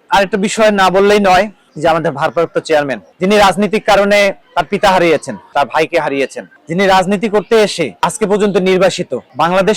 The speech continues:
সম্পর্কে ওনার যে এবং বাংলাদেশ জনগণের বিষয়ে যে চাওয়া, দেশ নিয়ে চাওয়া, সেই চাওয়া নিয়ে বাংলাদেশ জাতীয় দলের ছাত্রদল কাজ করে যাব।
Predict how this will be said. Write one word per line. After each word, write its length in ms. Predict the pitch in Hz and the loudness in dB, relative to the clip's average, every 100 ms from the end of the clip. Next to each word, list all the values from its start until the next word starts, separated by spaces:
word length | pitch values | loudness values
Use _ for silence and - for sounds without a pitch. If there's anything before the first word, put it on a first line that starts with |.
| - | -2
সম্পর্কে 300 | 185 180 185 | -4 -2 0
ওনার 240 | 175 180 156 | 0 0 0
যে 80 | 170 156 | 0 0
এবং 100 | 147 143 | -4 -4
বাংলাদেশ 280 | 156 165 175 151 | -2 -2 -4 -4
জনগণের 420 | 170 180 190 196 175 | -2 0 0 -2 -4
বিষয়ে 240 | 170 175 160 | -4 -2 -2
যে 40 | - | -2
চাওয়া, 220 | 147 131 127 | 2 2 2
দেশ 100 | 156 - | -2 -4
নিয়ে 160 | 160 147 | -8 -4
চাওয়া, 220 | 143 127 110 - _ _ _ _ | 0 2 0 -4 _ _ _ _
সেই 140 | 165 156 | -8 -2
চাওয়া 180 | 160 151 | 0 2
নিয়ে 160 | 160 156 147 | 0 -2 -2
বাংলাদেশ 360 | 147 147 151 - - _ _ _ _ _ | -2 -4 -6 -8 -20 _ _ _ _ _
জাতীয় 200 | 139 139 | -8 -6
দলের 160 | 143 160 | -6 -6
ছাত্রদল 320 | 160 151 147 156 | -6 -8 -8 -4
কাজ 100 | 151 - | -4 -2
করে 120 | 160 | -4
যাব। 120 | 151 | -2